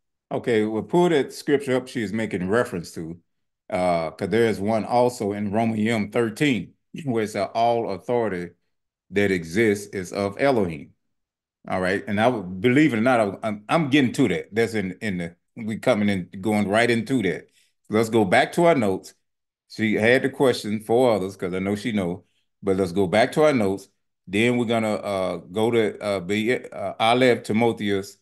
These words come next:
two, one through two. "But Elohim will not violate his delegated authority in the earth." Now,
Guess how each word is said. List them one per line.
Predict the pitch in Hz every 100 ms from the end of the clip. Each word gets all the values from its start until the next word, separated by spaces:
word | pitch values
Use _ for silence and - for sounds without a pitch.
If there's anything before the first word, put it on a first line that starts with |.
| _ -
two, | 143 117
one | 107 117 104
through | 95
two. | 87 87 73 _ _ _ -
"But | 87 -
Elohim | 123 156 160 127 107 101 104 - _ _ -
will | 95 101
not | 98 120 143 123
violate | 123 131 123 110 107 107
his | 101 87
delegated | 90 117 120 120 107 110 107 -
authority | 101 101 - 123 101 92 98
in | 107 98
the | 98 -
earth." | 110 82 - _ _ -
Now, | 120 147 107 82